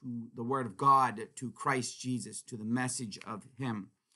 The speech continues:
And I was looking up something here today,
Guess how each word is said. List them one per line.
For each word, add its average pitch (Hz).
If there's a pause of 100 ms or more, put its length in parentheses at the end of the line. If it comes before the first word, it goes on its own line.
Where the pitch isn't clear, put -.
(840)
And 165
I 151
was 147
looking 190
up -
something 147
here 135
today, 127